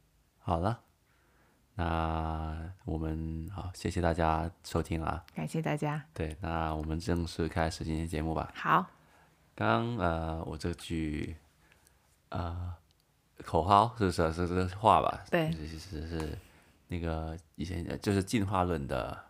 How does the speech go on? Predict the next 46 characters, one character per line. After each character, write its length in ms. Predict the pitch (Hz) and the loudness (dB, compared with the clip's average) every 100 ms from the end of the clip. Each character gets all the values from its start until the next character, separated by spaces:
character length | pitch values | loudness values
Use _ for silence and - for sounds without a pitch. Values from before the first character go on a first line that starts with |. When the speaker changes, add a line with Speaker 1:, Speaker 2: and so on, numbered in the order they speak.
| _ _ _ - | _ _ _ -6
Speaker 1:
一 80 | |
个 60 | 90 | -6
核 180 | - 78 | -4 -6
心 200 | - 87 | -6 -4
嘛。 220 | 85 95 - - | -4 -6 -12 -6
Speaker 2:
对。 260 | 147 - - _ | -4 -6 -12 _
Speaker 1:
对， 140 | - | -8
就 100 | - | -8
是 160 | - - - _ | -8 -12 -12 _
中-， 180 | - 82 - | -8 -8 -4
进 140 | 92 | -2
化 60 | 87 | -2
论 120 | 80 | -2
被 80 | 80 | 0
翻 160 | 85 | 0
译 40 | 87 | 0
成 120 | 80 | -2
中 160 | 78 85 | -4 -4
文 120 | 78 | -6
的 40 | - | -8
时 120 | - | -8
候， 240 | 80 - - - - - _ _ _ | -8 -8 -14 -20 -20 -20 _ _ _
就 60 | - | -14
是， 120 | - - | -10 -8
呃， 280 | - - - - - - _ _ - - _ | -8 -8 -10 -14 -20 -20 _ _ -20 -20 _
翻 140 | 98 | 0
译 60 | 101 | 2
过 140 | 92 | 2
来 80 | 82 | 2
的 80 | 76 | 0
核 180 | - 80 | -4 -6
心 180 | - 80 | -4 -6
嘛。 180 | 76 - _ | -6 -10 _
就， 80 | - - | -8 -2
但 160 | - 110 | 2 4
是 140 | 104 | 2
近 260 | 95 - 123 | -2 -2 0
年 140 | 87 | 2
来 160 | 82 78 | 2 0
呢， 160 | 80 | 0
越 180 | 90 110 | 0 4
来 120 | 95 | 4
越 100 | 90 | 4
多 160 | 92 92 | 2 0
学 260 | 87 82 76 | 0 -2 -4
者， 280 | - 78 | -4 -8